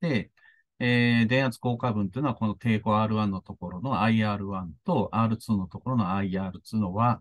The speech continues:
になるんで、ブイオーはそこに等しくないとダメですよと。そうすると、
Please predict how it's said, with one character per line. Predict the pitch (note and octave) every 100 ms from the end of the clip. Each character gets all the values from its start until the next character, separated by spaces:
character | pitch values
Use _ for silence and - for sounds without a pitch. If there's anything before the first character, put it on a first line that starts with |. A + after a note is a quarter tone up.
| -
に | G#2+
な | F#2+ F2
る |
ん | F#2 G2+
で、 | C3
ブ | B2 C#3
イ | C#3
オ | C#3+
ー | G3
は | F3+
そ | -
こ | F#3+
に | D#3+
等 | - - A#2
し | -
く | E2+
な | C#2+
い | -
と | -
ダ | F#2+
メ | E2+
で | F#2
す | - -
よ | -
と。 | _ _ _ _ _ _ _ _ -
そ | F3
う |
す | E3+ E3+
る | E3 D#3+
と、 | A3+ F#3